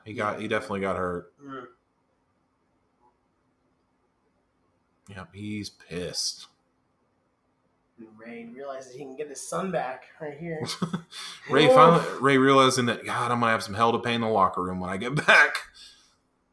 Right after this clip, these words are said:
Speaker 1: Ah, a little shot to the gonads there. Is he gonna do the Three Amigos on a friggin' bad leg? Look at this.
Speaker 3: Eddie Guerrero, man.
Speaker 1: Jimmy
Speaker 2: Three Amigos
Speaker 1: Christmas.
Speaker 2: onto a ladder, nonetheless.
Speaker 1: Oh,
Speaker 3: Oh.
Speaker 1: very nicely done.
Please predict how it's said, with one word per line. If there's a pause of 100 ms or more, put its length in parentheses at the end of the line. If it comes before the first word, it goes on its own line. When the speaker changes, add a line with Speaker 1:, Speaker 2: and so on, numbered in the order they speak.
(120)
Speaker 1:
Ah,
a
little (220)
shot
to
the
gonads
there. (720)
Is
he
gonna
do
the
Three
Amigos
on
a
friggin'
bad
leg? (840)
Look
at
this.
Speaker 3:
Eddie
Guerrero,
man. (440)
Speaker 1:
Jimmy
Speaker 2:
Three
Amigos
Speaker 1:
Christmas.
Speaker 2:
onto
a
ladder,
nonetheless.
Speaker 1:
Oh,
Speaker 3:
Oh.
Speaker 1:
very
nicely
done.